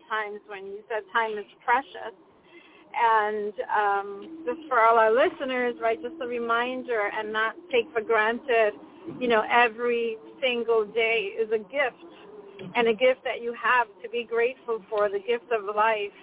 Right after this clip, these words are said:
And if you're not happy with the life that you're living, you have the gift of your mind and your thoughts and your energy to create the life that you want and to create that, uh, future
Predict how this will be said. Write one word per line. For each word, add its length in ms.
And 680
if 80
you're 140
not 180
happy 320
with 160
the 100
life 340
that 160
you're 180
living, 480
you 140
have 260
the 80
gift 400
of 120
your 140
mind 420
and 120
your 160
thoughts 360
and 180
your 120
energy 680
to 80
create 640
the 100
life 360
that 200
you 140
want 400
and 120
to 80
create 560
that, 280
uh, 200
future 720